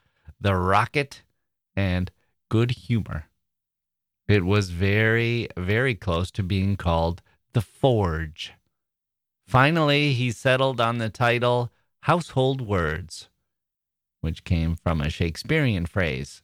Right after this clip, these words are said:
familiar in their mouths as household words, and it connected to what Dickens had in mind originally. Tales for the household.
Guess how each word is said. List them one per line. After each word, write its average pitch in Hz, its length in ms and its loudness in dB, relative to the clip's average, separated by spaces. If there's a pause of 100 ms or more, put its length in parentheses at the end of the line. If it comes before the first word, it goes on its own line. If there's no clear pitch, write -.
familiar 117 640 0
in 110 140 0
their 117 160 0
mouths 92 580 0
as 92 260 -4
household 87 600 -2
words, 78 420 -2
and 131 240 0
it 160 140 -4
connected 143 580 0
to 123 120 2
what 123 200 2
Dickens 120 440 -2
had 107 200 2
in 107 120 0
mind 92 280 0
originally. 82 640 -4 (220)
Tales 160 300 2
for 160 120 -4
the 139 120 2
household. 78 580 -2